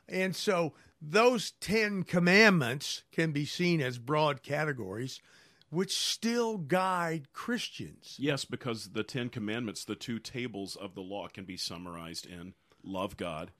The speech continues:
Speaker 2: and love your neighbor, which
Speaker 1: That's
Speaker 2: Jesus
Speaker 1: right.
Speaker 2: articulated, uh, is still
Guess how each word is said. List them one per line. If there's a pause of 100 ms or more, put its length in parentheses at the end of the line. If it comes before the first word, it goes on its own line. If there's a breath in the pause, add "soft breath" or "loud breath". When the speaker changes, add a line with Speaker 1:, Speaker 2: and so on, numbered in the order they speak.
(500)
Speaker 2:
and
love
your
neighbor,
which
Speaker 1:
That's
Speaker 2:
Jesus
Speaker 1:
right.
Speaker 2:
articulated,
uh,
is
still